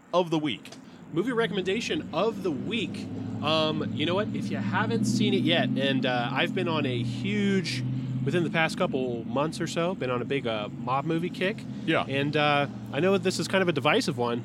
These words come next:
Speaker 2: but if you're looking for a nice long movie to sit down and, uh, drown your sorrows in, uh, The Irishman was pretty fantastic.
Speaker 1: I so thought, when I saw it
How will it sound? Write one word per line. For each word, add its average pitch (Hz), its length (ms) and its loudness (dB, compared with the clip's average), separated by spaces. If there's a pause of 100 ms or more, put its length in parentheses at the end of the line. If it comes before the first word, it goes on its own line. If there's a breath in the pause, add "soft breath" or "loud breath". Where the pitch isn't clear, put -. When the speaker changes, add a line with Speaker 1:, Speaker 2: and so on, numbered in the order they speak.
Speaker 2:
but 131 180 2
if 127 100 -2
you're 151 80 2
looking 190 180 0
for 156 80 0
a 139 40 2
nice 156 220 2
long 156 200 2
movie 160 260 2
to 113 220 0
sit 135 220 -4
down 135 260 2
and, 113 120 0
uh, 110 140 0
drown 131 280 2
your 127 80 2
sorrows 131 440 2
in, 113 180 2 (460 loud breath)
uh, 101 300 2 (140)
The 117 120 -2
Irishman 120 560 0 (200)
was 120 140 -4
pretty 175 180 -2
fantastic. 165 680 -2 (140)
Speaker 1:
I 117 100 -8
so 123 240 -4
thought, 113 280 -2
when 117 160 -2
I 131 160 2
saw 135 420 0
it - 60 -4